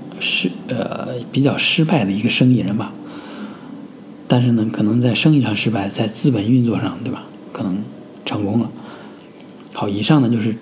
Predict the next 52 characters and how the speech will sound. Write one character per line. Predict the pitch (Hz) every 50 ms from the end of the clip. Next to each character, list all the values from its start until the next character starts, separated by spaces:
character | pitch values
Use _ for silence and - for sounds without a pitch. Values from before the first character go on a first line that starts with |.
| - - - - - - -
一 | 113 113 113
个 | 120 120 113 110 - - - - - - - - - - - - - - - - -
这 | - 101
个 | 110 107
盛 | - - - 139 127
银 | 127 135 127
信 | - 147 120 101 - -
它 | - - 131
存 | 127 - - 127 127
在 | 127
造 | 123 - - 135 117 113
假 | 110 104 127
可 | 123 - - 104
能 | 101 113
性 | 123 123
的 | 120 120 - - -
概 | - 139 101 -
览。 | - - - - - - - - - - - - - - _ - - - - - - - - - - - - - - - - - - - - - - - - - - - - - - - -
那 | - 123
我 | 107
们 | 98 101 107
再 | 113 117 110 107 101 98 98 95 90 - - -
具 | - 139 127
体 | - - 113
的 | 117 107
说 | 101 - - - 143 131
一 | - -
下， | - 110 - - - -
其 | - 147 135
实 | 139 147 147 147 147 147 - - - - - - -
我 | 113 107 110
觉 | 117
得 | 131 143 - - - - - - - - - -
这 | - - 185
一 | 127 117
部 | 104 - 113
分， | 98 101 98 104
接 | 107 151 160
下 | 156 143
来 | 107 117
这 | - -
一 | 101
部 | 104 113
分， | 107 101 92
其 | - - 120
实 | 117 123
才 | 120 120 - 113
是 | 104 120
对 | 120 - 131 113
于 | 120
我 | 120 101 92
们 | - 110 110